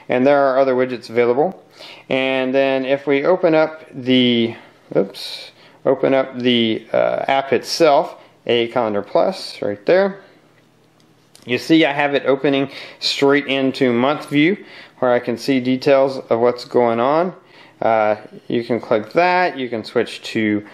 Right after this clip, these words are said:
uh, week view, you can switch to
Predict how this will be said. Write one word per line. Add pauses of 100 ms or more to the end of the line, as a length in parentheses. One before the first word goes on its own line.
(260)
uh,
week
view, (1040)
you
can
switch
to